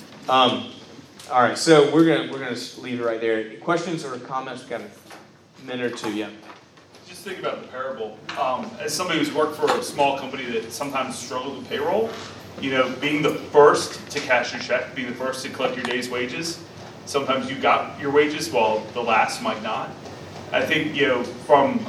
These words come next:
Speaker 2: an earthly perspective, being first versus last could diminish your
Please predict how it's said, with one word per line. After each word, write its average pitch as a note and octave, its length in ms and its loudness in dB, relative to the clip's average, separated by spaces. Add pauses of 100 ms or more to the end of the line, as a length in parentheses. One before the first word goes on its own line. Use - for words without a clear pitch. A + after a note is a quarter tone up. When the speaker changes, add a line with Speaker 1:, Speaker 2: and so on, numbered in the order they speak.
(140)
Speaker 2:
an - 160 -6
earthly F3 300 2
perspective, A#2 720 0 (640)
being C#3+ 480 2 (460)
first C#3+ 300 8
versus C3+ 260 0
last - 280 2
could C#3+ 140 -8
diminish B2+ 640 -4 (460)
your A#2 460 0